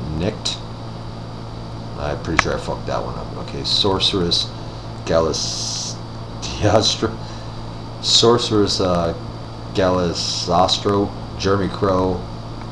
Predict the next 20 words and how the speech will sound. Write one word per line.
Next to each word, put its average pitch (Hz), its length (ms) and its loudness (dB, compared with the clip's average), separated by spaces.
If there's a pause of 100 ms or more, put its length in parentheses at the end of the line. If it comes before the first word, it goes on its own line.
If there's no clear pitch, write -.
(160)
Lorilla 87 520 4 (120)
Black, 82 500 2 (420)
Lucian 95 920 0
Farrow, 92 560 0 (1800)
James 110 360 4
Wilbur, 101 500 6 (180)
Bill 98 460 4 (560)
Dubendak, 90 640 4 (160)
Evil 104 300 4
Knight, 87 360 2 (340)
Ken 135 260 4
Henson, 104 640 2 (200)
Typhoon 107 540 4
Draconis, 92 800 0
and 82 200 4
more 85 180 4
to - 80 4
come. - 240 -6 (1300)
The 82 60 -4
musicians 80 1000 0